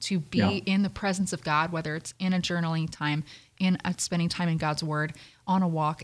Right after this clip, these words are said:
Speaker 1: if we're not taking away those distractions for those crucial times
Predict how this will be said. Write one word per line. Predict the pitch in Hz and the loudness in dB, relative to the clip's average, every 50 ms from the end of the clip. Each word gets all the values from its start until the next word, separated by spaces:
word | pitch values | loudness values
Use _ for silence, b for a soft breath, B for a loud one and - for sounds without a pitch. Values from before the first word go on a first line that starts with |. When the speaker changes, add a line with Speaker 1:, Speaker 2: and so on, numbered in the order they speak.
| - | -8
Speaker 1:
if | - 175 - | -8 -6 -2
we're | - 180 180 | 0 2 4
not | 180 180 185 185 190 196 - - - - - _ _ _ _ _ _ _ _ - | 4 4 4 4 4 2 0 0 -4 -8 -10 _ _ _ _ _ _ _ _ -14
taking | - - 240 - - 233 | -6 -6 -4 0 2 4
away | 214 208 202 | 4 4 4
those | 190 190 185 | 4 2 0
distractions | - 190 - - 190 175 170 175 - - 190 175 - | 0 0 0 2 2 2 0 2 0 0 0 0 0
for | - - 180 175 | 0 -2 -2 -2
those | 170 170 160 160 - | 0 0 -2 -2 -2
crucial | - - - - - 233 247 233 - - 226 208 196 185 190 B B B B B B B - | -6 -8 -12 -6 -4 -2 -2 0 0 0 2 2 2 0 -2 B B B B B B B -14
times | - - 214 240 254 202 170 165 170 180 - - | -8 -2 0 2 2 2 2 2 0 0 -2 -4